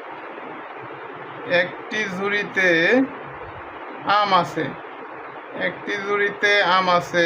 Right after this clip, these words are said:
কতগুলো আম আছে? তিরিশটি। একটি ঝুড়িতে আম আছে তিরিশটি, সুতরাং ছয়টি ঝুড়িতে আম আছে কতটি? ছয়টি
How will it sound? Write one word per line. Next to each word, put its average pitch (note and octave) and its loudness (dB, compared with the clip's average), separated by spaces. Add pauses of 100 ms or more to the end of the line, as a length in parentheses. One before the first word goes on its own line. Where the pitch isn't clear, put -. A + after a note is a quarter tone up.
(1600)
কতগুলো G#3 2
আম A#3 6
আছে? C4 6 (1200)
তিরিশটি। A3+ 0 (560)
একটি G#3 0
ঝুড়িতে A#3+ 4
আম A#3 4
আছে A#3+ 4 (120)
তিরিশটি, B3 2 (520)
সুতরাং A3+ 4 (240)
ছয়টি A3+ 4 (100)
ঝুড়িতে B3+ 4
আম G#3+ 2
আছে F#3 -2 (100)
কতটি? - -2 (800)
ছয়টি G3+ 2